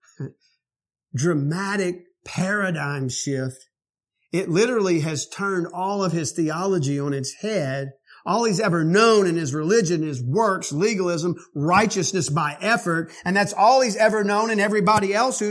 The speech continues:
is religious as well. Because like I said, every other religion in the world is that too. And Jesus has just told him something that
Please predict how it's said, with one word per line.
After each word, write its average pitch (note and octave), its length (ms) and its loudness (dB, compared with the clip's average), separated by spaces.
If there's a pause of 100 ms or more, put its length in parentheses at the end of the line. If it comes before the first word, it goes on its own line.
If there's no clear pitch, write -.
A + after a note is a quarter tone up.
(100)
is E3 160 -4
religious F#3+ 480 -2
as D3+ 180 -8
well. G3 320 -2
Because F#3 260 -10
like G3+ 200 -6
I A#3+ 80 -8
said, G#3+ 400 -6 (260)
every C4 400 4
other B3 300 4
religion A3 480 2
in A3+ 80 4
the G3 140 4
world B3 560 6
is D#3+ 140 -2
that G3 280 0 (240)
too. A#3+ 500 6 (100)
And B3 220 2
Jesus B3+ 640 2 (1500)
has G3+ 160 -8
just A3+ 260 -4
told G3+ 220 -2
him D#3+ 100 2
something E3+ 400 -4
that C3+ 140 -8